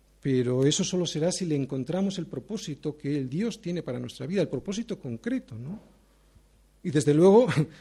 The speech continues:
<laughs> eh, no será mejor esa vida según los parámetros del sistema de valores de este mundo.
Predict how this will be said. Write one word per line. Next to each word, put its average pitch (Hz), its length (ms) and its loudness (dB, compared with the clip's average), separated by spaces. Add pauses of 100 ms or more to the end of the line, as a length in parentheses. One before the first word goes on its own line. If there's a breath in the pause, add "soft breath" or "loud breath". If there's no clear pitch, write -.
<laughs> - 440 -20
eh, 139 440 -4
no 143 160 4
será 196 240 4
mejor 180 680 6
esa 151 200 -2
vida 170 300 4
según 151 240 0
los 185 140 0
parámetros 156 800 0 (320 soft breath)
del 143 140 0
sistema 170 340 0
de 147 60 4
valores 135 300 0
de 117 60 -4
este - 140 -10
mundo. 139 280 -6